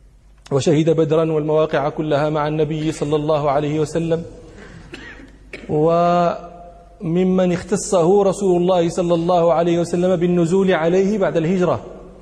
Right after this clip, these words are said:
فنزل في دار أبي أيوب الأنصاري هذا. وروى بيت أبي أيوب كان من طبقين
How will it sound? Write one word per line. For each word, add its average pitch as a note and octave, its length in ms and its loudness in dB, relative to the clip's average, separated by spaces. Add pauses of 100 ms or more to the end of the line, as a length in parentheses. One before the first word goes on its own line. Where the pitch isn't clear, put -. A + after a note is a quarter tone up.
(340)
فنزل D#3 460 2
في F3 140 0
دار F#3 260 4
أبي F3 220 2
أيوب F#3 440 2 (380)
الأنصاري C#3 600 0
هذا. B2+ 280 -2 (1200)
وروى A#3+ 480 2 (840)
بيت A3+ 320 0
أبي A#3 300 0
أيوب A#3 320 2
كان A3 300 0
من G#3 320 0
طبقين D#3+ 560 -2